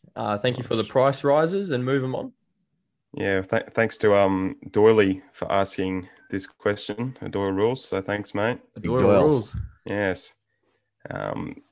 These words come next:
Speaker 2: look, I would say sell.
Speaker 1: Sell, sell, sell.
Speaker 3: Same.
Speaker 1: Okay.
Speaker 3: Yeah.
Speaker 2: Yeah.
Speaker 1: Wow.
Speaker 2: He's peaked now. He's made a hundred eighty-eight K if you had him from the beginning.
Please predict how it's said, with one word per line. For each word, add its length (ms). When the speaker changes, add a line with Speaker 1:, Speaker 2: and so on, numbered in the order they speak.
Speaker 2:
look, 320
I 140
would 260
say 520
sell. 440
Speaker 1:
Sell, 200
sell, 160
sell. 340
Speaker 3:
Same. 340
Speaker 1:
Okay. 140
Speaker 3:
Yeah. 220
Speaker 2:
Yeah. 160
Speaker 1:
Wow. 460
Speaker 2:
He's 200
peaked 300
now. 180
He's 140
made 180
a 40
hundred 240
eighty-eight 500
K 180
if 120
you 80
had 100
him 100
from 120
the 40
beginning. 340